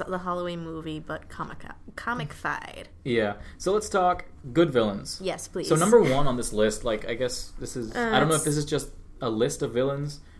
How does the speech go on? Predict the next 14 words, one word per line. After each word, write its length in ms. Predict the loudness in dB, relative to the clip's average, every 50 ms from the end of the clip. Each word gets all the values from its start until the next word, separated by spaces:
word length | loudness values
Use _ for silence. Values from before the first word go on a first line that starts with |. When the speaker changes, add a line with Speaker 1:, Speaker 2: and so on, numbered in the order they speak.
| -6 -2
Speaker 2:
or 320 | 0 2 2 4 4 4
a 40 | 2 2
list 260 | 0 0 0 -2 -4
of 180 | -6 -6 -4
best 260 | -2 -2 -2 -2 -4 -6
villains, 480 | -8 -6 -6 -8 -8 -10 -12 -12 -14 -14 -8 -4
but 180 | -4 -4 -2 -2
number 200 | 0 0 2 2
one 160 | 0 0 -2
here 380 | -4 -4 -2 -2 -2 -4 -6 -10 -14 -16 -16 -16 -14 -8 -4
is 500 | -2 0 0 2 0 0 -2 -4 -8 -8
Norman 340 | -6 -4 -2 0 2 2 2
Osborn, 580 | 2 2 0 -2 -4 -4 -4 -4 -6 -6 -8 -10 -12 -14 -12
Speaker 1:
Mm-hmm. 320 | -10 -10 -8 -8 -8 -10